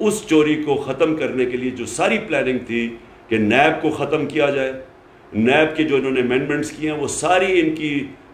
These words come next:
top leadership की चोरी माफ़ अरबों रुपए की। और फिर एफ़आईए में जो cases में open and shut case था, बच ही नहीं सकता था शहबाज शरीफ,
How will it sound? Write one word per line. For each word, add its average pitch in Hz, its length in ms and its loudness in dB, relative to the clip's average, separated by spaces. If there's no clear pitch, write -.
top 165 240 4
leadership 135 420 -4
की 123 60 -6
चोरी 127 280 4
माफ़ 135 240 -2
अरबों 131 340 -2
रुपए 123 260 0
की। 117 220 -8
और 131 160 0
फिर 131 100 0
एफ़आईए 185 480 4
में 151 200 0
जो 135 80 -4
cases 139 460 -4
में 135 280 0
open 247 280 4
and 185 140 6
shut - 360 0
case 123 280 -2
था, 120 60 -6
बच 180 360 -2
ही 233 60 0
नहीं 226 120 2
सकता 190 340 -2
था 180 80 -4
शहबाज 127 340 0
शरीफ, 123 280 -6